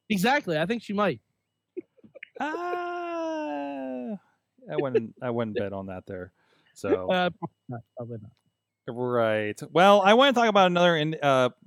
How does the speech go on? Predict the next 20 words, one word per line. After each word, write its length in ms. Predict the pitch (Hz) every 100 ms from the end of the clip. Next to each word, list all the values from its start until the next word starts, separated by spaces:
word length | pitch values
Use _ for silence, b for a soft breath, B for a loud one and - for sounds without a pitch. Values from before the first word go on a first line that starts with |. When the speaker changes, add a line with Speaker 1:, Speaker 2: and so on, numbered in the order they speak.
| 120
Speaker 2:
well, 240 | 131 139 - - -
uh, 260 | 131 131 127 _ -
professionally 680 | 151 - 180 - 214 202 196
independent. 540 | 202 208 202 196 202
uh, 80 | 175 190 214
Is 100 | 190
there 120 | 247
a 20 |
new 180 | 247 370
name 300 | 269 175 247
for 180 | - 269
this? 280 | 285 269 -
Like, 120 | 165
is 100 | 165
this, 200 | 202 -
this 280 | - 208 262
is 200 | 311 262
still 240 | - 247
independent 520 | 220 208 190 196 165
wrestling? 340 | 160 127 -